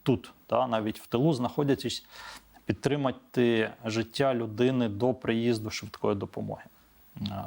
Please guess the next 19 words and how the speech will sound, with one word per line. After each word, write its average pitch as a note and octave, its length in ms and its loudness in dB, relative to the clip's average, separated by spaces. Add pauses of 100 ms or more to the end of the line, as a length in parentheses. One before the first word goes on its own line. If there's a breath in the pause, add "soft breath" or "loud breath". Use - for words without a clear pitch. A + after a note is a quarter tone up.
це A#2+ 300 2
не A2+ 420 0
військовий, A2 840 0
е, G#2 800 -2
ста-, A#2+ 500 0
не, A#2 240 -2
не, A#2+ 220 2
не, A#2+ 260 2
не A#2 340 2
військові A#2 440 0
дії, C3+ 440 2
де A#2 160 -2
в A2 80 0
окопі A#2+ 340 -2
людина A2+ 320 0
може G#2+ 260 0
вісім-дев'ять G#2 640 -2
годин G#2 220 -2
провести G#2 520 -6